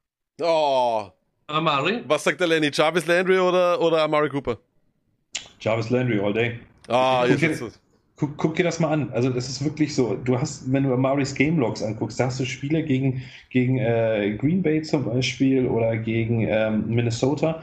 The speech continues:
Speaker 3: Da macht er dann elf Targets oder elf Ta-, äh, elf Catches, einmal zweihundertsechsundzwanzig Yards, einmal hundertsiebenundvierzig Yards.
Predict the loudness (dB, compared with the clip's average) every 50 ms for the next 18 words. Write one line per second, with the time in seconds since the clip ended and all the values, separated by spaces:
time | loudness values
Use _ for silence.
0 | -16 -12 -4 -2 0 0 0 0 0 0 0 0 2 0 0 0 0 0 0 -2
1 | -2 0 0 0 0 0 -2 -2 -4 -4 -6 -4 -2 0 0 0 -2 -4 -8 -10
2 | -14 -10 -4 -2 0 0 -2 -2 -4 -4 -4 -2 0 -2 0 0 2 0 0 -2
3 | -2 -4 -4 -2 -2 -4 -4 -4 -2 -2 -2 0 0 0 0 0 0 0 0 -2
4 | -4 -4 -6 -6 -2 -2 -2 -2 -2 -2 0 -2 -2 -2 -2 -2 0 0 0 0
5 | 0 0 0 0 0 0 0 -2 -2 -4 -2 -2 -4 -4 -2 -2 -2 -2 -4 -6
6 | -14